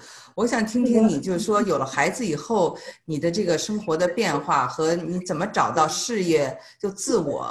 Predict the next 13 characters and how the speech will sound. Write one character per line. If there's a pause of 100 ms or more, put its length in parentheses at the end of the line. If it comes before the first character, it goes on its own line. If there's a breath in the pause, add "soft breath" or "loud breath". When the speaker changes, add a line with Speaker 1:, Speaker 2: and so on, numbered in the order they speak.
Speaker 1:
和
这
个
母
亲
的
角
色
的
这
种
平
衡。